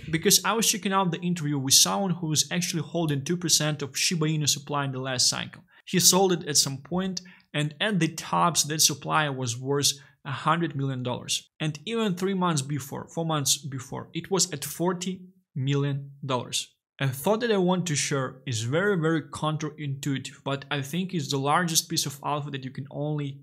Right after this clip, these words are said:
have at this stage. If you're holding a lot of the blue chip meme token,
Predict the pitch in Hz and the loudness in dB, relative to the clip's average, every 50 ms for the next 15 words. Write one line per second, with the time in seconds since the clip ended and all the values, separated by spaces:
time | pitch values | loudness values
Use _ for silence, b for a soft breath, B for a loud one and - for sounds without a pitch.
0 | - _ - - 135 131 123 - 135 127 123 131 120 - - - 123 - 117 - | -20 _ -6 -4 -2 -2 -2 -4 -8 -6 -6 -4 -4 -6 -6 -8 -12 -10 -12 -12
1 | - _ _ _ - 151 165 185 175 185 196 185 165 - - 175 170 156 123 123 | -14 _ _ _ -2 0 0 0 2 2 2 2 2 2 0 0 0 0 0 -2
2 | 117 - - - - - - 139 143 147 143 131 117 - - - - - 135 117 | -6 -10 -12 -18 -12 -6 -2 0 0 2 2 0 0 -4 -12 -16 -8 -8 -8 -6
3 | - 131 120 131 131 156 196 180 - - 180 175 170 147 147 139 131 135 127 - | -4 -6 -4 -2 -2 0 2 2 0 0 0 -2 -2 -2 -2 -2 -4 -6 -8 -10
4 | - - 151 156 | -10 -12 -14 -16